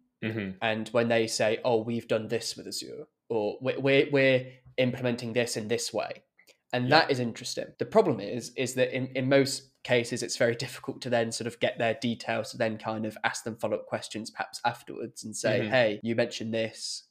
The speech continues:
Speaker 2: Can I ask you a bit more about that?" That's a bit more, that's, that's more difficult. But that's the only benefit that I really see from, from the live training courses.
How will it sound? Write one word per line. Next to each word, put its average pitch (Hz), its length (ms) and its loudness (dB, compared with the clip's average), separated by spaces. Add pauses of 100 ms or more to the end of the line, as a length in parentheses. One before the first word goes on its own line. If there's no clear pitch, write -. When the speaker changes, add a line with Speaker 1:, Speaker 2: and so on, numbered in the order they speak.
Speaker 2:
Can 117 140 0
I 110 40 2
ask - 220 -4
you 117 60 -4
a - 20 -6
bit - 60 -8
more 131 140 4
about - 180 -2
that?" - 200 -8
That's - 120 -14
a - 40 -16
bit - 120 -6
more, - 140 -8 (100)
that's, - 200 -8
that's - 240 -12
more - 120 -12
difficult. 131 480 -6 (640)
But 127 340 10 (380)
that's 151 240 8
the 143 140 10
only 127 180 6
benefit 120 440 2
that - 100 -4
I 107 60 0
really 95 200 -4
see 127 260 -4
from, - 420 -8 (420)
from 120 180 -2
the 113 60 -4
live 110 300 -2
training 110 520 -4 (280)
courses. - 560 -12